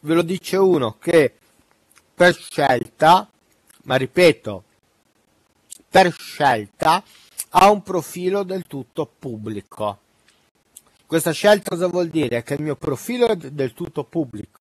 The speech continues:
Detto questo, cioè non sono il ragazzino di quindici anni, ma a parte questa cosa qui,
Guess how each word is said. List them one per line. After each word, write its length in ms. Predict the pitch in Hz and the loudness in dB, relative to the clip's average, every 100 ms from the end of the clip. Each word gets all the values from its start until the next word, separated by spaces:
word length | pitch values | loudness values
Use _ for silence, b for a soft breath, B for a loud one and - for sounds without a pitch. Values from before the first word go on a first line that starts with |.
| _ _ _ _ _ _ | _ _ _ _ _ _
Detto 240 | - 165 | -18 -18
questo, 420 | - 165 147 - 127 | -6 -2 -2 -2 -8
cioè 140 | 143 | -6
non 160 | 135 135 | -4 -2
sono 380 | 180 170 151 - _ _ _ _ _ _ _ - B B | 2 4 4 0 _ _ _ _ _ _ _ -20 B B
il 120 | 135 | 2
ragazzino 640 | 135 139 143 - - 156 139 | 4 4 2 0 -2 -2 -2
di 140 | 131 | -4
quindici 540 | - - 139 127 - 147 | -8 -8 -6 -6 -2 -2
anni, 500 | 120 104 107 107 95 _ B B B B | -2 -4 -10 -12 -12 _ B B B B
ma 260 | 143 143 | 0 4
a 120 | 135 - - - | 2 0 -20 -4
parte 380 | - 196 - 160 | 0 0 -2 -6
questa 360 | 156 147 - 147 | -4 -2 -2 -2
cosa 420 | 147 151 151 160 | 2 2 2 -6
qui, 360 | - 151 135 | -6 -6 -4